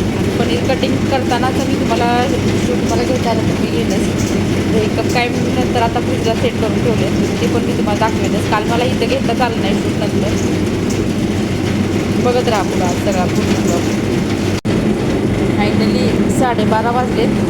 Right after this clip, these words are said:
आणि आपला रबडीचा लॉट आता बनवून तयार आहे. हा सगळा काढून घेणार आहे, थंड करून घेऊन नंतर पुढची प्रोसेस आहे आपली याची.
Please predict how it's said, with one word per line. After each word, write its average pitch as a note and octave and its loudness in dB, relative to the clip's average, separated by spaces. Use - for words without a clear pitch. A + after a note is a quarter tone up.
आणि - 2
आपला - 0
रबडीचा A3+ 2
लॉट A#3+ 2
आता G#3+ 0
बनवून A3 2
तयार G#3 2
आहे. G3+ 0
हा A3+ 2
सगळा B3 0
काढून B3+ 0
घेणार B3 2
आहे, A#3+ 0
थंड C4+ 2
करून C4+ 2
घेऊन - 2
नंतर A#3 2
पुढची C4+ 0
प्रोसेस A3+ 2
आहे G#3 0
आपली - -2
याची. - 0